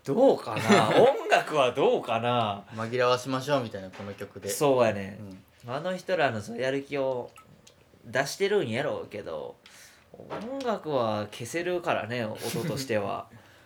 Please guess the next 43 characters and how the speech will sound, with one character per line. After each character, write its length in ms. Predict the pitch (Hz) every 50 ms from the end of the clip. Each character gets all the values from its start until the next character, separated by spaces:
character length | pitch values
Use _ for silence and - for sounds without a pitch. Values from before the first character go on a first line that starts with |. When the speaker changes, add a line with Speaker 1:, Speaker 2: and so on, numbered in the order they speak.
| _ _
Speaker 2:
確 140 | 101 101 -
か 100 | 165 170
に。 40 | 180
Speaker 1:
カ 80 | 175
ン 40 | 156
カ 140 | - 156 151
ン 180 | 139 123 117
は 380 | 113 107 104 104 101 98 95 - -
そ 100 | - 104
れ 60 | 101
は 80 | 101 98
仕 160 | - - -
事 280 | 117 113 110 113 117 110
と 120 | - 107
し 80 | 104 -
て 100 | - 104
仕 140 | - - -
方 240 | 113 110 - 110
な 120 | 107 110 110
い 80 | 107
か 120 | - - 95
も 100 | 101 104
し 100 | 107 -
れ 60 | 101
ん 60 | 98
け 100 | - -
ど、 80 | - -
音 260 | - 120 156 185 196 214
楽 240 | 170 139 107 120 110
は 100 | 107 101
ど 140 | 110 113
う 40 | 107
か 100 | - -
な 120 | - - -
っ 40 | - - _ -
て 100 | - -
思 240 | 98 98 98 98 98
い 60 | 95
ま 120 | 95 95 95
す 100 | - -
け 80 | - -
ど 60 | - _ 107 113 123
ね。 160 | 110 -